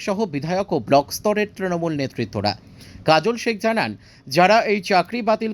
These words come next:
করেছেন আজ তারাই বিক্ষোভ দেখাচ্ছেন। বিরোধীদের লক্ষ্য করে এমনটাই মন্তব্য করেছেন তিনি। পাশাপাশি ঔষধের মূল্য বৃদ্ধি নিয়েও কেন্দ্র সরকারকে নিশানা করেন।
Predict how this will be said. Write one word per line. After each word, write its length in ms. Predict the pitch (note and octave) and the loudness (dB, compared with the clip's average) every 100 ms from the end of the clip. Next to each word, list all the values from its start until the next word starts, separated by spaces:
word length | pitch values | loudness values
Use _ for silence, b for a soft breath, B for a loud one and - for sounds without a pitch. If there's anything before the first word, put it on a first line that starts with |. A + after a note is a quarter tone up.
| G#3+ | -4
করেছেন 340 | G#3+ G#3 B2+ F#2+ - C#3+ | -4 -4 -6 -6 0 2
আজ 80 | D3 - | 2 2
তারাই 280 | D3+ G#3 F3+ | 4 2 0
বিক্ষোভ 300 | D#3 - F3+ A2+ | -4 -2 -4 0
দেখাচ্ছেন। 420 | B2 A#2+ G2 A#2+ G2+ B B - | -2 -2 -4 -6 -8 B B -2
বিরোধীদের 440 | D3+ F#3 G#3+ A#3 G#3 | 2 4 4 2 4
লক্ষ্য 220 | E3+ - G#3+ | 2 2 0
করে 200 | A3+ A3 - D#3+ | 0 0 0 0
এমনটাই 360 | F3 F3+ G3 C#3+ | 0 0 0 0
মন্তব্য 320 | C#3 C#3 F#3+ G#3 | 0 0 -2 0
করেছেন 280 | G#3 G3+ G#3 G3 | 0 0 -2 -2
তিনি। 180 | G3 A#2 B B B | -2 -2 B B B
পাশাপাশি 460 | E3+ F3 A#3+ B3 B3 A#3 | 2 2 2 -2 0 0
ঔষধের 360 | F#3 A3+ A3 A3 | 0 -2 -2 -2
মূল্য 160 | G3+ G3+ F#3+ | -2 -2 0
বৃদ্ধি 240 | G3 F#3 F#3+ | -2 -2 -2
নিয়েও 180 | F#3 A#3 G#3+ | 0 0 0
কেন্দ্র 180 | F3+ E3 E3+ | 0 -2 0
সরকারকে 380 | D#3+ D#3+ D#3 A3+ G#3 | 0 2 2 2 0
নিশানা 300 | F3+ D#3+ A#2+ G#2+ | 0 0 0 0
করেন। 200 | G#2 | 0